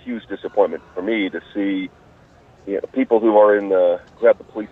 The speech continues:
power, who have the power to affect our lives so, so strongly,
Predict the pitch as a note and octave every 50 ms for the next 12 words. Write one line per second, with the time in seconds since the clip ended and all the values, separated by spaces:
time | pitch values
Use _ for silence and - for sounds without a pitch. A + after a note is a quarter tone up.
0 | - - G#2+ G2 G2 G2 E2 D2+ - - _ - _ _ _ _ _ _ _ G#2+
1 | A#2+ B2 G#2+ G#2 - - - G2 G#2+ A2 G2+ F#2 - _ - F#2+ F2+ E2+ E2 D#2+
2 | - _ _ _ _ _ _ _ - - - - _ - - - B2+ A#2 - -
3 | G#2+ G2+ G2+ G2+ G#2 G#2 G2+ F#2 - - - - A#2 G#2+ G#2+ G#2 G#2 G#2 - _
4 | _ _ _ _ _ _ _ - A#2 G#2+ - - - A2+ G#2+ G#2+ G#2 G2 D#2+ D#2
5 | E2